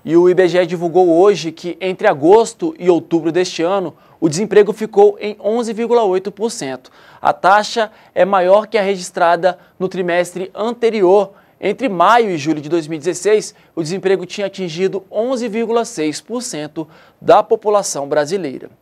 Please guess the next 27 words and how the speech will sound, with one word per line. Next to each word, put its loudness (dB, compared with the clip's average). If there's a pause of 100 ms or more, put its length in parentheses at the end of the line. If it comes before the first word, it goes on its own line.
(600)
E 0
hoje 6
ainda 0
no -2
evento -2
no -6
T 0
C -2
U, 0 (180)
o 2
presidente -2
Temer -6
disse -8
que -8
o -4
governo 2
tem -6 (140)
adotado 2
medidas -2 (260)
para 4
combater 0
a 0
crise -8
econômica 0 (260)
e -6
gerar 2
empregos. -8